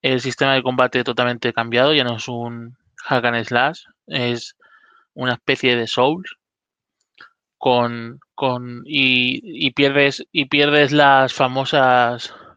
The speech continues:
eh, no, no me sé el nombre, no sé si me podéis ayudar, con,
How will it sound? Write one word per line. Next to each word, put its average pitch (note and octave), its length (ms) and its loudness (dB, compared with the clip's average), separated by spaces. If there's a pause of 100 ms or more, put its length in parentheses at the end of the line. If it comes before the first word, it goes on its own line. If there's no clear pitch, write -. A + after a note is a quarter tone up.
(120)
eh, A#2+ 540 -8 (1200)
no, D3 280 0
no D#3+ 80 -4
me D#3+ 80 0
sé C#3+ 120 2
el B2+ 120 2
nombre, D3+ 340 2
no C#3 100 -6
sé C3 80 -8
si C3+ 60 -4
me B2+ 80 -4
podéis B2+ 220 0
ayudar, B2+ 380 4
con, B2 560 0